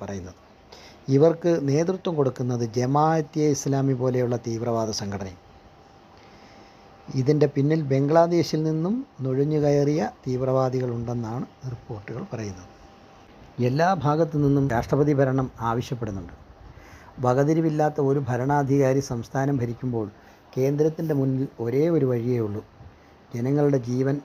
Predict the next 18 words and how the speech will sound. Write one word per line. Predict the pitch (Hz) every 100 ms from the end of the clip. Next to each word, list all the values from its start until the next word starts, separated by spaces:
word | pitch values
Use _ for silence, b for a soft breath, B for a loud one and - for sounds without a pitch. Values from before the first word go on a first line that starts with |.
| -
രക്ഷിക്കാൻ. | 117 - 127 - 120 120 - -
അതാണ് | 113 120 117 123 - - -
രാ-, | 101 104 - - -
രാഷ്ട്രപതി | 110 104 - 117 117
ഭരണം. | 92 - - - - B B B B B -
ഹൈക്കോടതിയുടെ | 139 139 165 160 160 165 160
നിർദ്ദേശപ്രകാരം | 135 131 135 123 127 123 127 127 -
കേന്ദ്രസേനയെ | 123 135 143 - 127 127 123 123 - - - - 127
വിന്യസിച്ചിട്ടുണ്ട്. | 123 131 - - 127 110 104 160 - - B B B B B B -
കേന്ദ്ര | 139 147 151 160
മനുഷ്യാവകാശ | 135 135 - 139 143 139 143
കമ്മീഷനും | 131 131 120 135 131 131 -
വനിതാ | 117 113 127 135
കമ്മീഷനും | 135 131 - 127
കലാപബാധിത | 120 117 120 127 127 123 120
പ്രദേശങ്ങൾ | 117 117 123 117
സന്ദർശിച്ച് | - 110 117 120 117
കേ-, | - 113 117